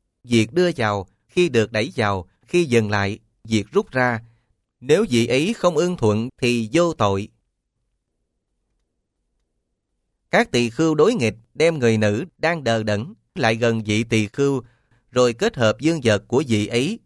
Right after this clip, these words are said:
với đường tiểu tiện của người nữ. Nếu vị ấy ưng thuận việc đưa vào, ưng thuận khi được đẩy vào, ưng thuận khi dừng lại,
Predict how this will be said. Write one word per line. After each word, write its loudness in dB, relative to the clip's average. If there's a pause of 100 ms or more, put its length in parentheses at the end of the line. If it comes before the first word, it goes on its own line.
với 2
đường 0
tiểu -2
tiện -2
của -2
người 0
nữ. -2 (640)
Nếu 4
vị 2
ấy 0
ưng 0
thuận -2
việc -2
đưa 0
vào, -4 (320)
ưng 2
thuận 0 (100)
khi 0
được 0
đẩy -2
vào, -2 (280)
ưng 2
thuận 0
khi -2
dừng 0
lại, -2